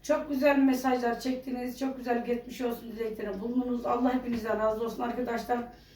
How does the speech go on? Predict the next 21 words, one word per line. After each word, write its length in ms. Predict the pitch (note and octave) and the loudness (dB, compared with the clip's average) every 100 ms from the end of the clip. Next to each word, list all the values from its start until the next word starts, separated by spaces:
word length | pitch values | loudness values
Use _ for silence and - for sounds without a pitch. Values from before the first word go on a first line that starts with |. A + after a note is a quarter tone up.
| - - - | -16 -10 2
Rabbim 420 | C4+ D4+ D#4 C#4+ | 4 4 2 0
kimseyi 600 | C4+ D4+ C4+ - C4+ C4 | 0 0 2 4 6 8
<clears throat> 120 | - - | 8 8
darda 320 | C4 C4 B3 | 4 4 2
zorda 440 | A3+ G#3+ G3+ F3 | 0 -4 -4 -2
koymasın. 760 | A#3+ C4 C#4 C4 - C#4 C4 - - - - - | 2 2 2 -4 -4 -4 -4 -6 -18 -20 -14 0
E, 340 | A#3 A3+ A3+ A3+ A#3 - - - - - - - - - | 4 4 2 -2 -4 -14 -20 -20 -20 -20 -20 -20 -20 -12
her 260 | F3+ C#4+ | 0 2
zaman 380 | D4 C4 B3 A#3 | 4 2 2 2
derim, 220 | A3+ - - | 0 -2 -2
acılar 500 | B3 B3+ B3+ B3 - | -2 2 4 4 4
paylaştıkça 560 | A#3+ A3+ A3 - - | 2 2 0 -2 -6
güzel 360 | G#3 F#3+ F#3+ F3+ | -4 0 0 0
diye 280 | G3+ A#3 A#3 | -2 -2 0
ve 60 | B3 | 2
gerçekten 600 | C4 C4+ - A#3 B3 B3+ | 4 4 2 -4 -4 -2
acılar 460 | B3 A#3+ B3 B3+ | -2 0 2 2
paylaştıkça 520 | A#3+ A#3 A3+ A3+ - A3 | 0 0 0 -4 -6 -8
güzel. 340 | F3 G#3+ B3+ - - - - - - - - - - - | -4 -2 -2 -4 -18 -20 -20 -20 -20 -20 -20 -20 -20 -20
Sizlerden 640 | - C4 C4+ B3+ B3+ B3 | -4 4 6 6 4 2
gelen 240 | B3+ A#3 | 2 2